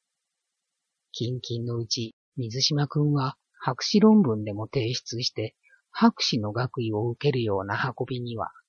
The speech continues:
行くまいか。なあに、金田なら博士も学士もいらんのさ。ただ、世間というものがあるとね、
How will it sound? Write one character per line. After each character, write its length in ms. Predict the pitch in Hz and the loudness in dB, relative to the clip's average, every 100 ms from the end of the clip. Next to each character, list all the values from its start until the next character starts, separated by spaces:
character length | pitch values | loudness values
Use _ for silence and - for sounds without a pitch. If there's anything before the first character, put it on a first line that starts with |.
| _ - | _ -14
行 140 | 104 | -14
く 140 | - 123 | -10 -6
ま 180 | 139 | -4
い 100 | 135 | -4
か。 200 | - 107 - _ _ _ _ _ _ _ _ _ _ _ _ _ _ _ - | -6 -14 -14 _ _ _ _ _ _ _ _ _ _ _ _ _ _ _ -8
な 400 | 101 98 104 104 | -6 -6 -6 -6
あ 20 | |
に、 160 | 101 98 _ _ _ _ _ _ _ _ - | -8 -16 _ _ _ _ _ _ _ _ -6
金 320 | - 147 117 | 0 0 0
田 100 | 107 | -4
な 140 | 107 | -6
ら 180 | 101 95 - _ _ _ - | -6 -8 -12 _ _ _ -8
博 300 | 120 104 - | -6 -4 -4
士 160 | - | -4
も 160 | 95 92 | -8 -6
学 240 | 117 147 | -6 -4
士 160 | - 165 | -4 -2
も 140 | 110 | -2
い 80 | 104 | -4
ら 160 | 110 123 | -4 -6
ん 60 | |
の 120 | 117 | -8
さ。 220 | 107 - 85 - - _ _ _ _ _ _ _ _ _ _ - | -6 -6 -6 -10 -18 _ _ _ _ _ _ _ _ _ _ 0
た 120 | - | 0
だ、 180 | - - - _ _ _ _ _ | -4 -16 -20 _ _ _ _ _
世 320 | - 185 196 | -2 2 4
間 280 | 202 113 107 | 4 0 -2
と 140 | 107 | -8
い 160 | 104 113 | -6 -6
う 40 | |
も 120 | 113 117 | -6 -8
の 140 | 113 | -8
が 180 | 101 104 | -4 -4
あ 60 | |
る 120 | 117 110 | -4 -6
と 180 | 98 | -10
ね、 260 | 101 110 285 | -10 -4 -4